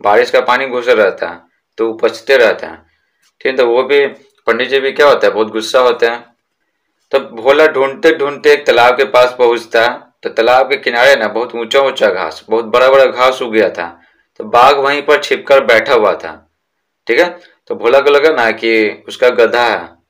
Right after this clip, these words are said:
ठीक से दिखाई नहीं पड़ा, हल्का हल्का अंधेरा था, ठीक से दिखाई नहीं पड़ा, ठीक है ना, शाम हो चुका था, तो सोचा है कि गधा है और लाठी तो ले ले ही था, तो उस पे एकदम बरसाने लगा, जोर जोर से मारने लगा।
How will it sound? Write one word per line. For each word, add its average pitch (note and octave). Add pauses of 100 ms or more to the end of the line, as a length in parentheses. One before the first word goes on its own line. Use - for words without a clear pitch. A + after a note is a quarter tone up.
(140)
ठीक C3+
से C#3+
दिखाई B2+
नहीं D3
पड़ा, C3
हल्का G#2
हल्का A#2+
अंधेरा A2+
था, A#2+ (480)
ठीक B2+
से C#3
दिखाई C#3+
नहीं D3
पड़ा, B2
ठीक -
है C#3
ना, D#3
शाम B2+
हो B2
चुका A2
था, B2+ (680)
तो A2+
सोचा A#2
है B2+
कि B2 (460)
गधा A#2
है C3+ (540)
और A2
लाठी A2
तो C3+
ले B2
ले C3
ही D3
था, A#2 (460)
तो A2
उस A2
पे -
एकदम B2+
बरसाने A#2+
लगा, F#2+
जोर A2+
जोर B2
से C3
मारने A#2+
लगा। F#2